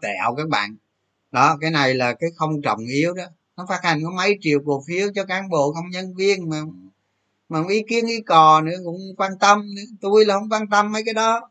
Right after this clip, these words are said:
Ê, nó không trọng yếu, giống như phà-, phát hành tí xíu đó cho cán bộ công nhân viên,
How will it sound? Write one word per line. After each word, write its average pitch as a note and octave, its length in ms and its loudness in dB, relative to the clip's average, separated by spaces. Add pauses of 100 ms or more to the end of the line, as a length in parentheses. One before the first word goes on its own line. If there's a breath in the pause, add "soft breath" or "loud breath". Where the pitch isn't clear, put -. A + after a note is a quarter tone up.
(300)
Ê, G#3 260 -2 (560)
nó A3 120 -6
không A#3 300 0
trọng D#3+ 240 2
yếu, B3 280 6 (120)
giống G#3 240 0
như G#3+ 280 0 (380)
phà-, F3+ 260 -2
phát G#3 200 2
hành F3+ 380 0
tí A3 200 8
xíu A3+ 300 4
đó A3+ 260 6
cho A3 100 2
cán G#3+ 240 -2
bộ D#3 240 4
công G3+ 200 -2
nhân G#3 200 -4
viên, G3+ 240 6